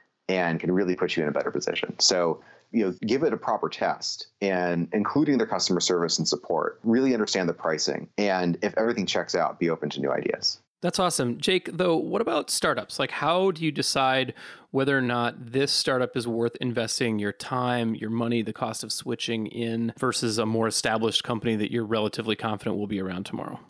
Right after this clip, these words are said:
Speaker 1: That's a great question. And Casetext is, is in a lot of ways in startup mode ourselves. And so I think it's an important question to ask even for folks checking us out.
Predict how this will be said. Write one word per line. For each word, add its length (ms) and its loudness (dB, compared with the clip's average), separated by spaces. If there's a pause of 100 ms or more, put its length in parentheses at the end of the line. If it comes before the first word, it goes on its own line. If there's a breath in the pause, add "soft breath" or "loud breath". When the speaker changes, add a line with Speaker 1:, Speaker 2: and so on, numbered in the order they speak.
(120)
Speaker 1:
That's 220 2
a 80 2
great 240 0
question. 520 -2
And 420 0
Casetext 460 0
is, 200 0
is 320 2
in 120 0
a 60 4
lot 160 2
of 60 -2
ways 240 2
in 60 -4
startup 300 2
mode 220 2
ourselves. 500 0
And 80 -10
so 220 4
I 80 0
think 160 -2
it's 180 0
an 60 -2
important 400 -4
question 540 -2
to 140 -6
ask 420 0 (120)
even 240 2
for 180 0
folks 380 0
checking 280 0
us 180 2
out. 280 -2